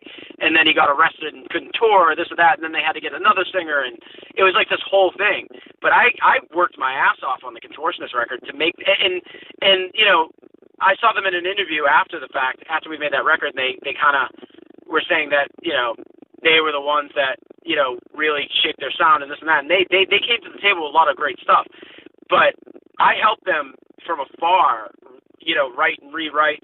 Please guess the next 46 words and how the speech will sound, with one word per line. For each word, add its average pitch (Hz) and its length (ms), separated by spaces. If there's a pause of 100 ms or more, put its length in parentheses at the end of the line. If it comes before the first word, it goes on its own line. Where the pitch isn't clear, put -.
stuff. 139 320
And, 135 180
and 143 220 (120)
that 175 200
record, 175 400
that 175 240
one 165 180
record 151 300
that 127 160
we 131 80
did 139 160
together, 185 400 (640)
I 180 60
mean, 202 120
it 208 240
is - 80
all 285 220
them 175 320
for 139 100
sure. 180 400 (400)
But 156 120
I 202 180
made 180 340
that 151 300
record, 156 480
I 175 160
steered 185 320
that, 147 160 (240)
uh, 151 240
record 180 240
into 139 240
a - 80
heavy 151 320
direction. 123 560 (720)
If 180 240
you, 196 240
if 185 160
you 180 80
notice 196 320
all 170 140
their 151 120
pa-, 170 280
their 160 120
releases 151 460 (320)
since 254 240
then, 98 240